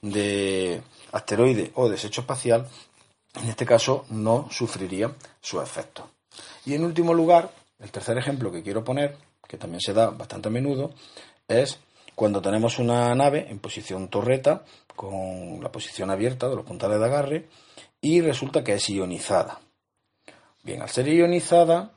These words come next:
tenemos que recordar cuáles eran las condiciones para que la nave no salga del asteroide. Para que la nave no salga del asteroide o del desecho espacial, tenemos que revelar una maniobra diferente del dos recto. Bien, como las naves ionizadas no revelan dial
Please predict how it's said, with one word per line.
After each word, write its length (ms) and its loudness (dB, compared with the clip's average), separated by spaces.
tenemos 320 -4
que 100 -2
recordar 500 2
cuáles 220 4
eran 160 2
las 100 2
condiciones 560 -2
para 220 -2
que 100 -6
la 120 -2
nave 240 0
no 200 -4
salga 360 0
del 120 -6
asteroide. 680 -14
Para 180 -10
que 60 -12
la 100 -8
nave 280 4
no 260 0
salga 360 4
del 120 4
asteroide 380 0
o 80 -4
del 80 -12
desecho 300 -8
espacial, 420 -4
tenemos 300 -2
que 120 4
revelar 500 6
una 280 0
maniobra 920 0
diferente 680 4
del 320 0
dos 320 2
recto. 520 -12
Bien, 460 2
como 240 6
las 140 6
naves 400 4
ionizadas 800 4
no 560 6
revelan 580 0
dial 520 6